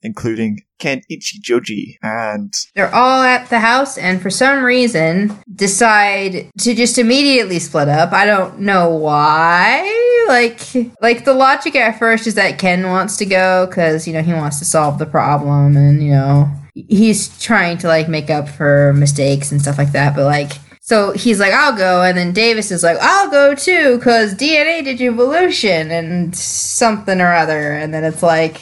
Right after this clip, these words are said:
Speaker 2: and then Cody's like, "That's a bad idea, I'll go too," and then for <laughs> some reason, they never at any point think, "Maybe we all should go, 'cause, you know, it's dangerous and we know we're probably gonna be ambushed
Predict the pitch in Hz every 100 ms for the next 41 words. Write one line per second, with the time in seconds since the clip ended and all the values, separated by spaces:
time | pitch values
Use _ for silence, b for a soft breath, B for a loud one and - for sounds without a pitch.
0 | - 226 226 220 254 262 269 262 240 220
1 | 190 175 175 175 233 285 277 185 196 190
2 | 180 180 233 202 143 - 226 233 196 160
3 | 156 - 226 208 175 156 165 196 214 233
4 | 254 269 370 - - 285 277 269 254 196
5 | 202 B B _ - 233 254 247 247 233
6 | 233 247 247 240 247 226 214 - 233 214
7 | - 233 359 539 392 - - 147 214 226
8 | 370 359 - 339 381 453 466 453 196 185
9 | 190 202 175 - 180 - 165 160 190 233
10 | 247 247 247 196 180 175 165 180 185 175
11 | 175 175 180 196 190 175 165 156 135 139
12 | 147 202 262 - -